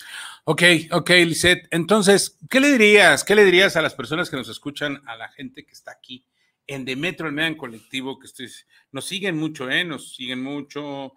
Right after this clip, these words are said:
nos dan sus, sus comentarios, nos dan nuestra palmadita, eh, o sea, ¿qué le dirías? ¿Qué le dirías?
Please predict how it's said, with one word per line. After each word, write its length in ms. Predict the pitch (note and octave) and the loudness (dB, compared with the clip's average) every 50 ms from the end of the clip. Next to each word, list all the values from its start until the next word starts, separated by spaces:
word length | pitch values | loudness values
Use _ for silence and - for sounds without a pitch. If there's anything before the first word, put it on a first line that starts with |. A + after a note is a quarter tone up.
| _ _ _ _ _ _ | _ _ _ _ _ _
nos 240 | A#2+ A#2+ B2 A2+ A2 | -12 -12 -10 -8 -8
dan 280 | B2+ B2+ B2+ B2+ B2+ | -8 -6 -6 -8 -10
sus, 500 | B2+ - B2+ B2 A#2 A2 - - - _ _ | -12 -12 -14 -16 -16 -16 -18 -20 -20 _ _
sus 200 | - - - - | -20 -20 -20 -20
comentarios, 1160 | _ - A2+ A2+ A#2 A2 _ C#3 C#3+ D3 D3 C3+ C3+ C3+ C3+ C3+ C3 B2+ B2+ B2+ B2 - _ _ _ _ _ _ | _ -20 -18 -16 -16 -12 _ -4 -4 -2 -2 -2 -4 -4 -6 -6 -8 -8 -10 -10 -12 -14 _ _ _ _ _ _
nos 160 | B2 A#2+ A2 | -16 -12 -10
dan 100 | B2+ B2+ | -10 -10
nuestra 240 | B2 A#2 - - A2 | -10 -12 -16 -20 -20
palmadita, 1120 | _ A2+ G#2+ G#2+ A2 A#2 C3 D3+ E3 D#3 D#3 D#3+ _ B2+ B2 B2 B2 B2 A#2+ A#2+ A2 - _ _ _ _ _ | _ -20 -18 -14 -14 -10 -8 -8 -8 -8 -10 -10 _ -6 -4 -4 -4 -6 -8 -10 -12 -16 _ _ _ _ _
eh, 380 | - B2 B2+ C3 C3 C3 B2+ - | -10 -6 -4 -2 -2 -4 -4 -8
o 60 | - B2 | -12 -14
sea, 140 | - - - | -14 -14 -14
¿qué 80 | - G3 | -12 -10
le 120 | A3 G#3+ | -8 -6
dirías? 420 | F3+ D#3+ D#3 C#3+ B2+ A2 G#2 - - | -4 -4 -4 -4 -4 -6 -8 -10 -12
¿Qué 100 | - F#3 | -12 -10
le 120 | G3 G3 | -10 -10
dirías? 600 | F#3 F3 E3 C3 G2+ F#2 - - - - - _ | -8 -8 -8 -10 -10 -12 -14 -18 -20 -20 -20 _